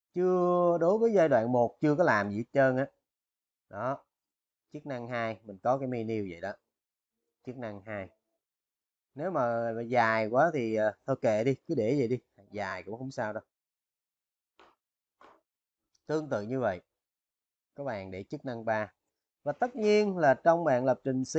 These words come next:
thì bạn không có đưa tiếng Việt vô đây. Thầy chỉ copy cho nó nhanh thôi, chứ còn bạn bỏ tiếng Việt đi.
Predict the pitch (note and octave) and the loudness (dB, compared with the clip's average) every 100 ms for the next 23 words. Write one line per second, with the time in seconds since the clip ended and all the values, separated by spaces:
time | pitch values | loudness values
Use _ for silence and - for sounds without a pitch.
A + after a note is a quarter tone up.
0 | D#3+ D3+ B2 A2+ A#2+ D3+ F3 D#3+ D#3 D3+ | 2 2 0 0 0 -2 0 2 4 2
1 | - F3 F#3 C#3 A2+ D3+ D3+ D3+ D3 _ | 0 -4 -2 -6 -6 -6 -4 -4 -4 _
2 | _ _ _ _ B2 A#2 A#2+ E3 E3+ D3+ | _ _ _ _ -12 -10 -10 -12 -6 -2
3 | D3 C#3 D#3+ D#3+ D3+ C#3+ C#3 C3+ D3 A#2 | -2 -2 -4 -2 -2 0 -2 -2 -4 -4
4 | G#2+ G2+ G#2 F#2 C3+ E3 C#3+ G#2 - C3+ | -4 -6 -4 -6 -4 -4 -2 -4 0 0